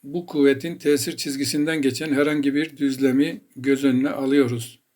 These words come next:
Bu düzlemdeki noktalara göre momentlerini inceliyoruz.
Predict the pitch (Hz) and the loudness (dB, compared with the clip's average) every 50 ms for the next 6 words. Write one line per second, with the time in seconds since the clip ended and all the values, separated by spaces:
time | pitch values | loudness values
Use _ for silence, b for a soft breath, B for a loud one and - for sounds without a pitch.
0 | _ _ _ _ _ _ _ _ _ _ _ _ - 156 151 156 151 143 135 143 | _ _ _ _ _ _ _ _ _ _ _ _ -14 -10 -6 -4 -2 0 2 2
1 | 135 135 135 139 131 123 160 143 139 139 123 - - 143 139 147 143 151 139 135 | 4 4 4 4 2 2 2 2 2 2 0 0 -2 0 2 4 4 4 4 2
2 | 127 135 151 139 135 135 139 143 131 - - 127 127 123 127 127 131 143 160 165 | 2 0 0 2 2 4 4 4 2 2 -2 -4 -4 -2 -2 0 -2 -2 -2 -4
3 | - _ _ _ _ - 139 139 139 135 143 139 135 147 143 127 123 117 113 - | -10 _ _ _ _ -4 0 0 2 4 4 4 6 6 4 2 2 -2 -10 -14
4 | - _ _ | -16 _ _